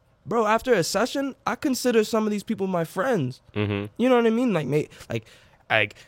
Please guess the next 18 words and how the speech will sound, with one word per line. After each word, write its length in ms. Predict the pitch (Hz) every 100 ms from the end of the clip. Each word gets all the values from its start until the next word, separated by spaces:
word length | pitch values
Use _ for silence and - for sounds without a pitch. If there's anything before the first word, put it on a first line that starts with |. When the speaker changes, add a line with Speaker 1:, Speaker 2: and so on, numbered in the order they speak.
| -
Speaker 1:
maybe 260 | 113 139
not, 240 | 127 123 117
like, 160 | 110
I'd, 240 | 110 110 -
I'd, 200 | 117 127
I'd, 260 | 113 113 139
I'd 200 | 120 117 -
put, 140 | 156
like, 180 | 117 110
my, 160 | 107
my 220 | 107 113 110
firstborn 520 | - 123 110 123 113
child 380 | 135 127 123 117
in 80 | 113
their 140 | 113
arms, 540 | 113 165 160 147 139 139
but, 220 | 135 123
like, 400 | 120 117 113